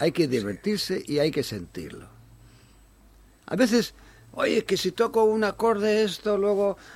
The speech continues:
Speaker 1: eh, la tensión, eh, la alterada, no sé qué, no sé cuá. Bien, vale, eso es te-, teoría. Pero tú siente y toca. Siente y toca.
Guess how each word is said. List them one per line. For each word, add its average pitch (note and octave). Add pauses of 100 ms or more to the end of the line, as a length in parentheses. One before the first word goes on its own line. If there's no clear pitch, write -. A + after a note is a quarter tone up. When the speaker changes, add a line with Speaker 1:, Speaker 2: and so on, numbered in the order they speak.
(120)
Speaker 1:
eh, G3+
la F#3+
tensión, G3
eh, F#3
la F3
alterada, F#3
no F#3
sé -
qué, G3+
no F3+
sé -
cuá. - (120)
Bien, F3
vale, E3+
eso F#3
es F3+
te-, G3 (140)
teoría. F3 (380)
Pero F3+
tú C4+
siente G3
y D3
toca. B2 (1160)
Siente A#3
y C#3+
toca. -